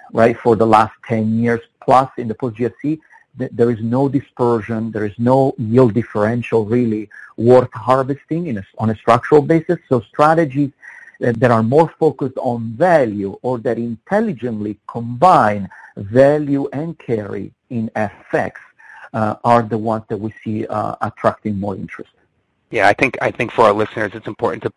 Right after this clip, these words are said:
Speaker 2: point out historically, um, the momentum factor in F X, uh, investing tends to be a volatility dampener, right? It tends to be a sort of a, a, it's, it's not gonna give you the type of returns carrying value will, but it'll, s-, it's got a lower vol, right?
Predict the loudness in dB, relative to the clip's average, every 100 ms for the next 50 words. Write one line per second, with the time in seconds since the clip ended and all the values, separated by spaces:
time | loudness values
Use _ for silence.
0 | _ -12 0 2 6 4 2 -10 -2 2
1 | 2 2 0 0 -2 _ 4 6 6 2
2 | -10 -18 _ -6 0 0 2 0 -2 -2
3 | 2 2 0 -2 -2 -6 -4 -2 0 -2
4 | -4 -12 0 4 4 0 0 0 0 -8
5 | -8 -8 -6 -6 -6 -16 -6 -2 -2 -2
6 | 4 4 4 -2 -6 -6 -6 -6 -8 -6
7 | -2 2 0 0 -6 -6 -8 -12 -8 -4
8 | -2 -4 -8 -20 -20 -14 -2 0 2 2
9 | 2 2 2 2 2 -2 -4 -10 -6 -2
10 | -2 -2 -4 -2 -2 0 0 0 -4 0
11 | 0 0 -4 0 0 0 2 4 4 2
12 | 2 2 2 -2 -2 -6 -8 -16 -10 -8
13 | 0 2 4 4 4 4 2 2 2 4